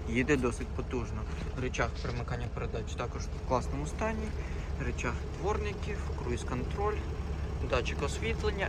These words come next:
електроручник, все це присутнє. Перейдемо, друзі, з вами до заднього ряду.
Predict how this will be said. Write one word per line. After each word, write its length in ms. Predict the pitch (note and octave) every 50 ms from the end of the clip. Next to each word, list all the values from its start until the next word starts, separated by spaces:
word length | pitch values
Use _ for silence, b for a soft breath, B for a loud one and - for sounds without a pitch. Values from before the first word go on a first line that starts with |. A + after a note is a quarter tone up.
| - -
електроручник, 880 | D3 B2+ B2+ B2 A#2 - - B2+ B2+ B2 B2+ B2 - - - G#3+ A#3 A3+ - - -
все 280 | - - - C#3 C#3+
це 300 | C#3+ - - - C3 B2+
присутнє. 540 | A#2+ - - C3+ B2+ - - B2+ - - A2+ A2 -
Перейдемо, 360 | - D3 E3 - A3 A3+ A3
друзі, 280 | G#3+ G#3+ G#3+ G3+ G3 F3+
з 60 | F3+
вами 220 | F#3+ F#3+ F#3+ F#3
до 180 | D#3+ D3 D3 C#3
заднього 480 | A#2+ B2 A#2 B2 B2 B2 B2+ B2+ B2+
ряду. 220 | A#2+ A#2+ G#2+ -